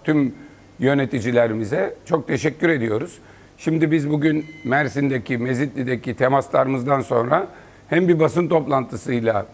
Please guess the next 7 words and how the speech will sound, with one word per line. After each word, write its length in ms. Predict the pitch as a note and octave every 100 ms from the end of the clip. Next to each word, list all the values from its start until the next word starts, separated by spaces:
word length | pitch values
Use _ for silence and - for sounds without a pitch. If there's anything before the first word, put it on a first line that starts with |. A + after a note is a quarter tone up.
| -
bu 140 | B2+
sesi 340 | - B2+ B2
duyurmaya 440 | A2+ B2 B2 B2+ -
çalışacağız, 440 | B2 G2+ F2+ -
hem 200 | D3 D3
de 200 | D3+ E3+ - - - - -
mecliste 760 | A#2 D3 B2+ C#3 - - F#3+